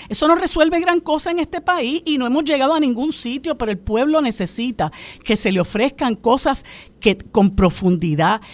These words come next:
que nosotros digamos, "Espérate, ¿para dónde va este país? ¿Qué ruta lleva este país? ¿Realmente esto que tenemos ahora mismo nos está sirviendo? ¿Estamos nosotros realmente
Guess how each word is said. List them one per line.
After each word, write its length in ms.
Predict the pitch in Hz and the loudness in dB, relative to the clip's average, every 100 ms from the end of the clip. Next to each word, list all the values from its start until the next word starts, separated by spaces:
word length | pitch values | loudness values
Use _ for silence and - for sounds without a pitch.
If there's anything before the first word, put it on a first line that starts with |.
| - | -6
que 140 | - 214 | 0 2
nosotros 520 | 214 - 285 381 320 | 2 2 2 2 0
digamos, 380 | 269 269 277 240 | 0 2 2 2
"Espérate, 340 | 294 320 254 | 2 2 2
¿para 240 | 247 220 | 2 2
dónde 320 | 220 359 381 302 | 4 2 4 2
va 80 | |
este 240 | 302 - 262 | 0 -2 -2
país? 560 | 220 156 151 151 - - - - - | 0 0 0 -2 -8 -16 -20 -20 0
¿Qué 180 | 285 339 | 2 4
ruta 480 | 311 359 381 277 226 | 4 6 6 4 4
lleva 240 | 240 254 | 4 2
este 200 | 262 247 | 0 -2
país? 480 | 202 156 151 160 - - - | -2 -4 -4 -6 -10 -18 -8
¿Realmente 920 | - 233 277 359 339 349 330 311 294 | 2 6 6 6 4 4 2 2 4
esto 400 | 311 - 311 285 - | 4 2 0 0 -2
que 160 | 269 | -2
tenemos 400 | 240 226 247 285 | 0 0 2 4
ahora 280 | 277 247 262 | 4 2 2
mismo 280 | 269 277 262 | 4 4 4
nos 200 | 202 196 | 0 0
está 260 | 190 - 240 | -2 -2 -2
sirviendo? 840 | 277 247 262 269 226 180 143 139 _ - - | -2 -4 -2 0 0 -2 -4 -8 _ -20 -14
¿Estamos 520 | - 240 - 320 349 330 | 0 0 2 4 6 4
nosotros 460 | 277 - 320 339 | 4 0 0 0
realmente 720 | 294 254 269 285 302 285 277 | 2 2 2 2 0 0 -2